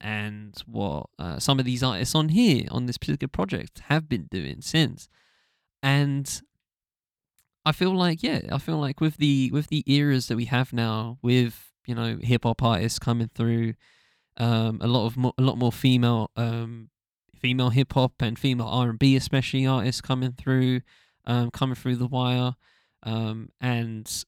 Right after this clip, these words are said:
also soul and jazz. U K jazz has their own scene, of course, and U K soul definitely does as well.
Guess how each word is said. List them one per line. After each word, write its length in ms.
also 260
soul 500
and 200
jazz. 540
U 80
K 180
jazz 340
has 180
their 120
own 140
scene, 280
of 80
course, 360
and 140
U 80
K 140
soul 420
definitely 300
does 220
as 200
well. 300